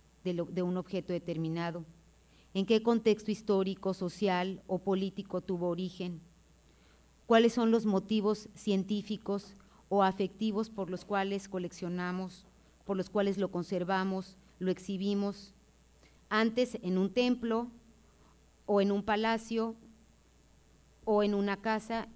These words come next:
y hoy en un museo, ¿no? ¿Cuál será el impacto de este diálogo que establecemos con los objetos en nuestra vida cotidiana, en nuestra realidad?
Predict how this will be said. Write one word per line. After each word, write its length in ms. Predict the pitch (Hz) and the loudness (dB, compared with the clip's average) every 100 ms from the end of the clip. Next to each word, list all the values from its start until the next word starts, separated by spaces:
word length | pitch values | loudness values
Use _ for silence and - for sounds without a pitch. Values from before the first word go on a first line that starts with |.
| - | -4
y 160 | 196 | 2
hoy 200 | 202 196 | 4 4
en 80 | 196 | 2
un 140 | 185 | 2
museo, 380 | 185 175 185 151 | 2 -2 -4 -4
¿no? 200 | 143 240 254 - - _ _ _ _ _ _ - _ - - | -4 -8 -12 -18 -20 _ _ _ _ _ _ -20 _ -12 2
¿Cuál 180 | 247 | 4
será 240 | 247 254 233 | 4 4 4
el 100 | 233 | 4
impacto 580 | 220 214 220 226 226 202 | 2 2 0 0 -2 -2
de 100 | 190 | -2
este 220 | 196 190 | -4 -4
diálogo 500 | 180 175 185 180 202 | -2 -2 -2 -4 -4
que 80 | 180 | -6
establecemos 640 | 185 165 170 170 196 202 | -4 -4 -4 -2 -4 -4
con 140 | 196 165 | -4 -6
los 160 | 160 | -4
objetos 560 | 170 - 190 208 220 - | -6 -6 -6 -4 -8 -6
en 120 | 185 175 | -4 -2
nuestra 320 | 170 185 175 | -2 -4 -4
vida 260 | 190 196 | -2 -4
cotidiana, 640 | 196 185 180 180 185 165 139 - - - - _ _ _ _ _ - _ _ _ _ _ _ _ _ - | -4 -8 -6 -4 -4 -4 -8 -14 -20 -20 -20 _ _ _ _ _ -20 _ _ _ _ _ _ _ _ -2
en 140 | 185 | 2
nuestra 320 | 180 180 190 | 2 2 0
realidad? 540 | 175 185 190 185 196 | 0 0 0 0 0